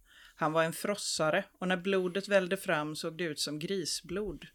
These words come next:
Det är kallt att tänka den tanken, det vet jag. Han gjorde det på en restaurang där jag satt och åt middag med en annan man. En annan gift man. Du ser vart det här är på väg.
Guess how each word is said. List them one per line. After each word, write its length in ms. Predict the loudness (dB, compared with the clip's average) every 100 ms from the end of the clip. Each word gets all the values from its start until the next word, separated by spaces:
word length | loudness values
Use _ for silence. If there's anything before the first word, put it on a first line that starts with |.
| _ -20 -20 _ _ -10 -6
Det 60 |
är 100 | -6
kallt 460 | 2 4 4 0 -6
att 100 | -2
tänka 340 | -2 0 0
den 220 | 0 -2
tanken, 540 | -2 -4 -4 -8 -10 -10 _ -4
det 80 |
vet 360 | 0 2 0 -2
jag. 140 | -6 -6 _ _ _ _ _ -20 _
Han 140 | 0
gjorde 260 | 0 0 0
det 100 | 0
på 120 | 0
en 80 | -2
restaurang 580 | -4 -2 2 2 0
där 80 | 0
jag 140 | 0 0
satt 240 | -4 -4
och 60 | -8
åt 140 | -8
middag 340 | -8 -6 -4
med 120 | -4 -4
en 60 |
annan 360 | -4 -4 -6 -6
man. 280 | -8 -8 -14 _ _ -4
En 140 | 0
annan 400 | 2 0 -2 -2
gift 340 | -4 -6 -8
man. 300 | -6 -4 -4 -8 _ _ _
Du 120 | -4 0
ser 220 | 2 2
vart 160 | 0 0
det 80 |
här 120 | 2 2
är 40 |
på 120 | 2
väg. 240 | 2 2